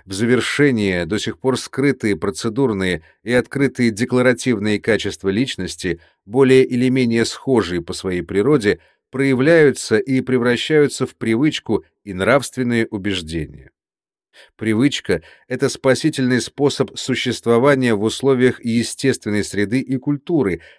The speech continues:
сформированной в процессе общения и передачи эмоционально важной информации и доведённой до бессознательного автоматизма. Нравственные убеждения — это мудрость,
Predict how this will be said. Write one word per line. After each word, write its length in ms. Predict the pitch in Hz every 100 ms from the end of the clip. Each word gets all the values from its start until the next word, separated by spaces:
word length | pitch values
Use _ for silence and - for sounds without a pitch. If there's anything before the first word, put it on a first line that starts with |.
| _
сформированной 840 | - 101 98 104 123 113 113 113
в 100 | 110
процессе 580 | 107 107 - 120 - 101
общения 520 | 87 - 135 131 107
и 160 | 98 101
передачи 680 | 101 95 98 131 - 123 -
эмоционально 760 | 139 123 - 113 120 139 117 110
важной 400 | 113 107 107 107
информации 880 | 107 95 107 113 139 - - 90 80 - _
и 100 | 123
доведённой 720 | 107 113 113 113 143 131 127
до 160 | 101 117
бессознательного 1120 | 107 123 - 120 98 110 113 - 107 104 104
автоматизма. 920 | 104 - 104 104 90 95 82 71 71 _ _ _ _ _
Нравственные 800 | 92 110 135 123 - 120 123 120
убеждения — 1000 | - 117 101 110 82 92 135 113 90 82 _ _ _
это 240 | 117 113 120
мудрость, 800 | 123 151 117 78 76 - - -